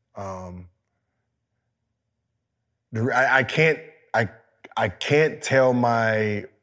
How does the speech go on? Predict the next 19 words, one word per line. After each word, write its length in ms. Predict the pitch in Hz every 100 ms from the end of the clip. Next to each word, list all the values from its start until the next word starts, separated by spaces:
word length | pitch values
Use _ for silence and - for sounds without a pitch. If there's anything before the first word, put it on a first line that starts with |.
| _ _ _ _
rookie 420 | 101 117 117 123
self 760 | 107 - 117 104 98 92 - _ _ _ _ _ _ _ _ _ _ _ _ _ _ _ _ _ -
to 840 | - 131 120 117 113 110 107 107 - _ _ _ _ _ _ _
take 580 | - 143 117 - _ -
the 100 | 117
beginning 360 | 104 117 123
of 40 | 117
the 60 |
season 380 | 110 127 107 107
serious 720 | 92 135 131 139 151 156 - _ _ _ _
and 140 | 110 104
don't 220 | 120 113
be 140 | 117
afraid, 720 | 101 - 123 120 127 135 143 - _ _ _ _ _ _ -
um, 480 | 110 107 107 101 101
because 340 | 113 127 107
the 100 | 104
failure 680 | - - 143 139 131 107 104
from, 600 | - 110 104 101 98